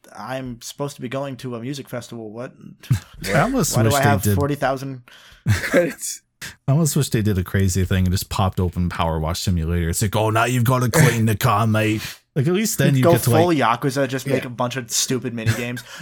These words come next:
Speaker 1: No,
Speaker 2: Yeah.
Speaker 1: Forza
Speaker 2: Why not?
Speaker 1: in Kamurocho.
Speaker 4: Now, hold on,
Speaker 2: Screw
Speaker 4: hold
Speaker 2: it.
Speaker 4: on.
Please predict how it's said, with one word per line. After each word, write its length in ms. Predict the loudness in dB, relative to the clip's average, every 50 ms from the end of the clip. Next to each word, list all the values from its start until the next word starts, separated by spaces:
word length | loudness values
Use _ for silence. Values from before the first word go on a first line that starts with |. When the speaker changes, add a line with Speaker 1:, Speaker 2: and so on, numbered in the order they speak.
| -2
Speaker 1:
No, 200 | 2 4 4 4
Speaker 2:
Yeah. 280 | 4 2 2 2 0 0 -4
Speaker 1:
Forza 640 | -6 -4 -2 -2 0 0 0 0 0 0 0 -4 -10 _ _ _ _ _ _ _ _ _ _ _ -6
Speaker 2:
Why 160 | -4 -2 0
not? 280 | 0 0 0 0 -2 -4 -8
Speaker 1:
in 200 | -8 -6 -6 -4
Kamurocho. 640 | -4 -4 -4 -4 -4 -6 -8 -8 -12 -14 -16 -18 -20 _ _ _ _ _ _ _ _ _ _ _
Speaker 4:
Now, 80 | -8 -6
hold 120 | -4 -2 -2
on, 80 | 0
Speaker 2:
Screw 100 | 2 2
Speaker 4:
hold 40 | 2
Speaker 2:
it. 40 | 0
Speaker 4:
on. 140 | 0 -4